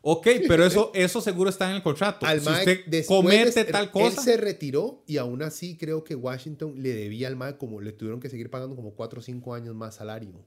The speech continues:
Speaker 2: El mae ya no estaba
Speaker 1: ¿Salario
Speaker 2: jugando.
Speaker 1: completo?
Speaker 2: Salario
Speaker 1: Yo
Speaker 2: completo.
Speaker 1: no estoy de acuerdo con eso.
Speaker 2: No, pero
Speaker 1: O sea,
Speaker 2: él
Speaker 1: algo
Speaker 2: es,
Speaker 1: tiene que
Speaker 2: es
Speaker 1: haber.
Speaker 2: algo, exacto, con Arenas fue algo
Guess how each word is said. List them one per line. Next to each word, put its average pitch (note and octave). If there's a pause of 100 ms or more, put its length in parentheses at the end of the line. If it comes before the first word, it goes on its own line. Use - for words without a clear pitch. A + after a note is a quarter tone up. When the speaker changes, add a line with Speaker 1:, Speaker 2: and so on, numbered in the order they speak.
(120)
Speaker 2:
El F#2+
mae G2+
ya G2+
no G#2
estaba D#3
Speaker 1:
¿Salario F#3
Speaker 2:
jugando. A3+
Speaker 1:
completo? F3
Speaker 2:
Salario G2+
Speaker 1:
Yo A2+
Speaker 2:
completo. D3
Speaker 1:
no E3+
estoy D3+
de D3
acuerdo D#3
con E3+
eso. F3+ (320)
Speaker 2:
No, G3+
pero F3+
Speaker 1:
O -
sea, E3
Speaker 2:
él -
Speaker 1:
algo F#3+
Speaker 2:
es, F3+
Speaker 1:
tiene F#3+
que E3+
Speaker 2:
es E3
Speaker 1:
haber. D3+
Speaker 2:
algo, F#3+
exacto, C#3
con C3+
Arenas D3+
fue D#3
algo E3